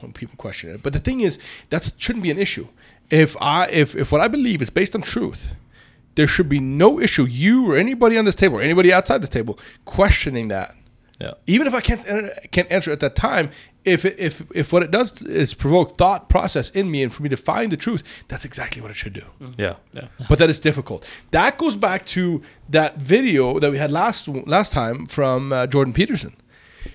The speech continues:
Speaker 3: Mm.
Speaker 1: When, when,
Speaker 3: Yeah.
Speaker 1: when something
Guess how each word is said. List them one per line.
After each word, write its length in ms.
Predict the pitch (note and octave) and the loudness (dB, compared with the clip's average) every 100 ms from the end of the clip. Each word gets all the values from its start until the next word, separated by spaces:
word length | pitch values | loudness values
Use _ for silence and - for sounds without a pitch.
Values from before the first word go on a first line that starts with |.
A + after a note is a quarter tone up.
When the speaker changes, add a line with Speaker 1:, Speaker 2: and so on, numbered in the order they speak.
| _ B2+ | _ -8
Speaker 3:
Mm. 120 | B2 | 4
Speaker 1:
When, 300 | D#3 D#3+ D#3 | 4 4 -2
when, 500 | E3+ D3 D#3 D3+ D3 D3 | -6 2 4 4 2 -4
Speaker 3:
Yeah. 160 | A#2+ - | -8 -12
Speaker 1:
when 400 | D#3+ D3+ D3 D3 - - D3+ | 0 0 2 -4 -14 -12 -8
something 800 | - A3 C#4 - A#3+ A#3 A3 | 2 2 2 -2 0 0 -4